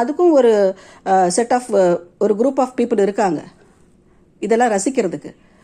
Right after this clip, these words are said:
அதை தெரிஞ்சுக்கிட்டு இப்போ இந்த அர்னால்டும் பாத்தீங்கன்னா ரொம்ப ஆபாசமான வார்த்தைகள், தொடர்ந்து ரிப்பீட்டடா வர்ற வார்த்தைகள், இந்த ரெண்டு ரூபா ஐட்டம், ஓடுகாலி, அப்புறம் வந்து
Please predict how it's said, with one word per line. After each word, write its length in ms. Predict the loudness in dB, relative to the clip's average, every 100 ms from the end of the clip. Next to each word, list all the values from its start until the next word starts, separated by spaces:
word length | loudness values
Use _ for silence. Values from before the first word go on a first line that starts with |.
| _ -4
அதை 240 | -2 0
தெரிஞ்சுக்கிட்டு 560 | 2 0 0 0 0 2
இப்போ 340 | 0 2 0
இந்த 300 | 2 2 2
அர்னால்டும் 540 | 2 0 2 2 0 0
பாத்தீங்கன்னா 480 | -2 0 0 0 -2 -6 _ _ _ _ _
ரொம்ப 340 | -2 -2 0 0
ஆபாசமான 640 | 0 0 -2 0 0 0
வார்த்தைகள், 440 | 0 -2 -2 -6 -8 -20 _ _ _ _ _ _ _ _ _ _ _
தொடர்ந்து 540 | 0 2 2 4 4 2
ரிப்பீட்டடா 460 | 2 0 0 0 2
வர்ற 220 | 0 2
வார்த்தைகள், 520 | 2 2 2 0 -2 -10 _
இந்த 100 | -2
ரெண்டு 220 | 0 0
ரூபா 120 | 2 2
ஐட்டம், 400 | 2 0 -2 -2
ஓடுகாலி, 580 | -2 -2 0 0 0 -4 -12 _ -8
அப்புறம் 280 | -6 -2 0
வந்து 800 | 0 2 2 4 2 2 -2